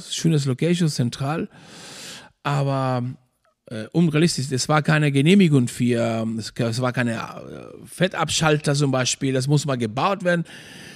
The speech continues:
Aber ohne Erlaubnis und ohne Kredit von den,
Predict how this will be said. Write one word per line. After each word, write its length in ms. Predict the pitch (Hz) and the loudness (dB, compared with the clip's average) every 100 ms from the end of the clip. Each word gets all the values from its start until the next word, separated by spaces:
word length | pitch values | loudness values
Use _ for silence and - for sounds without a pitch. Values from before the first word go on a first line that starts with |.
| - _ | -20 _
Aber 360 | - - - - _ _ | -12 -10 -12 -16 _ _
ohne 240 | 156 156 156 | 0 2 2
Erlaubnis 680 | 139 147 - 190 190 185 | 0 0 0 0 0 0
und 180 | - 139 | -2 -2
ohne 240 | 143 139 | 0 -2
Kredit 360 | 139 - 139 170 | -4 -4 -4 -4
von 160 | - 139 | -4 -2
den, 160 | 127 | -2